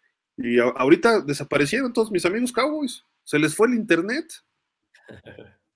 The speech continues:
Speaker 1: Pero si hubieran ganado, se les apues-, les hubiera enseñado mi WhatsApp, estaría lleno de que, "¿Qué óvole con tus Dolphins?", y quién sabe qué, y no sé qué tanto. Pero no, no, no.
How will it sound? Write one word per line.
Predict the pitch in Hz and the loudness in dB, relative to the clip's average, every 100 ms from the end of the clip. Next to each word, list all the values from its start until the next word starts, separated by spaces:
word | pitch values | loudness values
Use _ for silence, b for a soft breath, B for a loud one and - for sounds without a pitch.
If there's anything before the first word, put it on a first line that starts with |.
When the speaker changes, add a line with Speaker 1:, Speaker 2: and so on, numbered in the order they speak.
| - | 4
Speaker 1:
Pero | 160 165 156 | 8 8 8
si | 147 | 8
hubieran | 151 220 208 | 8 6 4
ganado, | 147 156 175 208 247 | 2 4 4 4 0
se | 151 | 0
les | 131 131 135 | 0 0 -4
apues-, | - 185 180 | -2 0 0
les | 135 135 | 0 0
hubiera | 143 175 | 4 4
enseñado | 156 156 180 | 4 0 2
mi | 131 | 2
WhatsApp, | 123 147 190 - | 2 2 0 -8
estaría | - 131 151 | -4 -2 0
lleno | 156 165 | 0 0
de | 139 123 | 0 0
que, | 131 | 0
"¿Qué | 123 | 2
óvole | 202 220 208 180 | 2 4 0 2
con | 139 | 0
tus | 123 127 | 0 -2
Dolphins?", | 165 180 190 208 190 160 147 | -4 -4 -4 -4 -4 -4 -6
y | |
quién | 127 165 | -6 -8
sabe | 165 156 131 | -6 -8 -8
qué, | - 151 165 175 180 180 | -10 -8 -6 -6 -8 -10
y | |
no | 185 | -10
sé | 175 151 | -12 -12
qué | - | -14
tanto. | 147 - 87 90 - - _ _ _ _ _ _ _ _ _ | -12 -12 -10 -10 -10 -12 _ _ _ _ _ _ _ _ _
Pero | 120 151 | -8 -6
no, | 160 | -4
no, | 147 135 | -2 -4
no. | 123 - | -6 -10